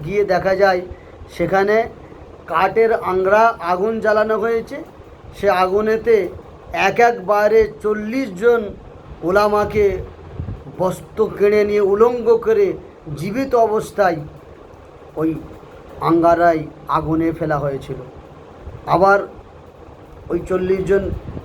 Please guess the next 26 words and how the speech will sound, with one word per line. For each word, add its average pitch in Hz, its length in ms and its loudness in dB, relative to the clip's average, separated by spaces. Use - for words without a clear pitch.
শেষ 196 300 2
হয়ে 196 140 2
যাওয়ার 202 200 6
পর 208 100 -2
আবার 196 400 0
চল্লিশ 151 460 -8
জন, 147 80 -6
এইভাবে 190 720 0
হাজার 185 400 2
হাজার 175 260 0
ওলামাকে 165 440 0
শহীদ 160 360 -4
করেছে 143 420 -4
ইংরেজ 156 360 2
অফিসার। 175 520 0
টার্মস 175 300 0
সে 185 260 0
জিজ্ঞাসা 180 420 2
করেছিল 196 400 -4
ওলামাদিগকে 175 800 0
যে, 151 60 -2
"আপনারা 170 360 0
বলুন, 208 360 2
আঠারোশো 185 460 0
সাতান্ন 196 500 0
সালের 185 340 -2